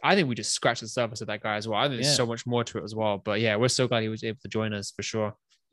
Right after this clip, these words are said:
Speaker 2: Yeah, we gotta get our, uh, our, uh, jerseys.
Speaker 1: And get going to that game, man. They'll be buzzing. You know, when you know someone, I think as well,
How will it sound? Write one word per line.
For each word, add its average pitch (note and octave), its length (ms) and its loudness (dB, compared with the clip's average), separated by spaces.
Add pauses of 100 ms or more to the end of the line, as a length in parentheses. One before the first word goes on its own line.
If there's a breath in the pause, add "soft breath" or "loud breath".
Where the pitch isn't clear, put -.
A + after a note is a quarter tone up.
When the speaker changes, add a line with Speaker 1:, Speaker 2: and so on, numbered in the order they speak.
(220)
Speaker 2:
Yeah, A2 140 -4
we A2 100 -4
gotta A#2 160 2
get A#2+ 160 0
our, A#2 180 0
uh, G#2+ 300 0 (140)
our, G2+ 420 -4
uh, G2 40 -8 (420)
jerseys. A#2 440 -4 (640)
Speaker 1:
And A#2+ 220 2
get C3 160 6
going C#3+ 200 8
to B2+ 100 0
that B2 80 6
game, A#2 260 2
man. G2+ 240 -2
They'll A#2+ 80 -2
be B2+ 100 2
buzzing. A#2 380 2
You D#3 100 4
know, F3+ 120 10
when F3+ 140 10
you E3+ 80 6
know D3+ 220 6
someone, E3+ 380 0
I E3+ 80 0
think D#3+ 240 -4
as D3+ 140 -4
well, D#3+ 560 0